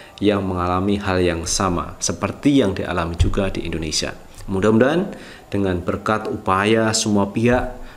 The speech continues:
baik pemerintah, masyarakat, ini bau-membau,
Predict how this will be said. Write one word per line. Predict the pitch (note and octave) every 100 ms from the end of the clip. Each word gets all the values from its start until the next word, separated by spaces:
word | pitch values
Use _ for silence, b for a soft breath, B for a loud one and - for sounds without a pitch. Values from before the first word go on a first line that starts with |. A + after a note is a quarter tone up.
| B
baik | F#2+ F#2 F#2
pemerintah, | F2+ A#2+ D3 - A2
masyarakat, | G#2 F#2+ - A#2 A#2+ A#2 A#2 A2+ A2+ -
ini | G2+ G2
bau-membau, | G2+ G2 F#2+ F#2 A#2+ B2 B2 B2+